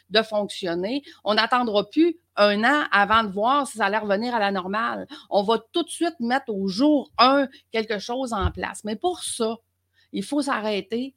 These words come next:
puis il faut faire une gestion de risque dans notre entreprise. Il faut établir un plan. Vous savez, pendant deux semaines, je leur explique comment faire un risque, parce que ce qu'il faut regarder, c'est, euh, les conséquences. Bon,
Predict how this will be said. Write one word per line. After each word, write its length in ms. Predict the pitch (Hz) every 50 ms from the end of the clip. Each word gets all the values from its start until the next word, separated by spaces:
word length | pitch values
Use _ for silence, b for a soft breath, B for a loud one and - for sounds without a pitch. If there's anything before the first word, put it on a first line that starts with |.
| _ _ _
puis 140 | 220 220 226
il 40 |
faut 280 | 208 - - 311 320 269
faire 560 | - - - 311 311 320 330 320 294 226 202 - -
une 160 | 196 190 190
gestion 460 | 180 196 196 196 - - 214 202 202
de 60 | 190
risque 340 | 180 185 233 247 240 - -
dans 120 | 208 170 170
notre 220 | 175 180 - 185
entreprise. 720 | 175 170 - - 180 180 - - 190 196 214 202 190 170 B B B B B
Il 140 | - 214 202
faut 340 | - - - 320 339 320 302
établir 640 | 220 208 - 226 202 190 190 196 226 233 226 202
un 180 | 196 180 170 165
plan. 240 | 160 - 180 180 185 B B B B 254 -
Vous 80 | 190 202
savez, 420 | - 269 240 233 233 285 320 339
pendant 300 | - 247 214 226 226 226
deux 300 | 214 214 277 302 302 277
semaines, 580 | - - - 254 262 269 277 277 269 240 196 B B B B -
je 80 | 214 202
leur 160 | 220 220 202
explique 420 | 214 202 - - 240 269 269 - -
comment 560 | - 262 240 226 226 220 220 254 285 285 254
faire 340 | - - 226 214 226 240 233
un 180 | 202 196 185
risque, 280 | 175 220 285 320 - B B B B B -
parce 180 | 220 226 -
que 160 | - 277 269
ce 80 | 254 -
qu'il 120 | - -
faut 140 | - 302 349
regarder, 640 | 349 349 294 247 233 220 202 208 208 254 302 330 320
c'est, 440 | - - - 254 254 254 269 277 b b b b _ -
euh, 420 | 185 185 185 185 185 185 185 185 185 -
les 160 | 202 208 233
conséquences. 760 | - 294 277 269 277 262 - - 202 - - _ - - - _ _ -
Bon, 180 | 190 202 185